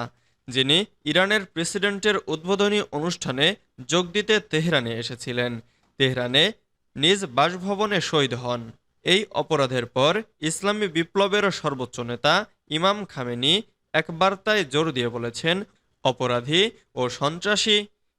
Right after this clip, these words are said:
ইহুদিবাদী শাসক গোষ্ঠী এই পদক্ষেপের মাধ্যমে কঠোর শাস্তির জন্য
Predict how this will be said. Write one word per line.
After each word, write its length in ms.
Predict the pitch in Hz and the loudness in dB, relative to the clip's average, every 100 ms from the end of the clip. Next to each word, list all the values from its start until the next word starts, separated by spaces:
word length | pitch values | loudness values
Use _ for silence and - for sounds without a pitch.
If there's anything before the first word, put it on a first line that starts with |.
| - | -6
ইহুদিবাদী 540 | 156 190 208 214 208 214 | -2 0 2 2 2 0
শাসক 360 | 165 156 131 110 | -2 -4 -4 -8
গোষ্ঠী 400 | 120 - - 185 220 - _ | -10 -8 2 2 2 -4 _
এই 160 | 160 160 - | -2 0 0
পদক্ষেপের 640 | 151 190 - 180 - 120 | 0 0 0 -4 -2 -4
মাধ্যমে 520 | 117 120 113 131 143 190 - _ - | -4 -8 -8 -4 2 0 0 _ -2
কঠোর 320 | 151 185 214 185 | -2 0 -2 -2
শাস্তির 480 | - 147 - 127 117 | -4 -4 -4 -8 -6
জন্য 280 | 127 123 | -6 -4